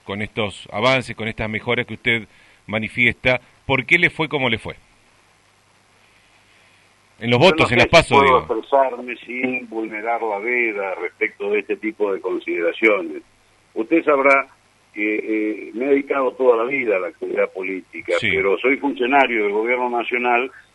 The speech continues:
Speaker 2: y soy respetuoso como radical, como ciudadano, de las normas. Eh, yo no debo hacer ese tipo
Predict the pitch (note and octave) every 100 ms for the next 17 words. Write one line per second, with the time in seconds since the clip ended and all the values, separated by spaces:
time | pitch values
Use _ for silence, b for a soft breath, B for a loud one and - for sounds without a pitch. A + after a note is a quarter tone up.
0 | _ _ G#2+ D#3 E3 E3 C3+ D3+ F3 C3+
1 | A2+ G#2 G2+ G2 G2 F#2+ E2+ - _ _
2 | F#2+ G2 - D3+ C#3 A#2 G#2+ G#2 F#2 G#2
3 | G2+ G#2 C3+ B2 G#2+ G#2+ A#2+ - _ _
4 | _ G2+ G#2 G#2 G#2 G2+ G2 D#3 A2+ F#2
5 | E2 D2+ C#2 - F2+ F#2 F2+ F2 G#2+ A#2+
6 | A#2+ C#3 B2+ D#3 C#3+ A#2 A2+ G2+ F#2+ -
7 | B2 B2+ - G#2 G#2 - B2 - A#2+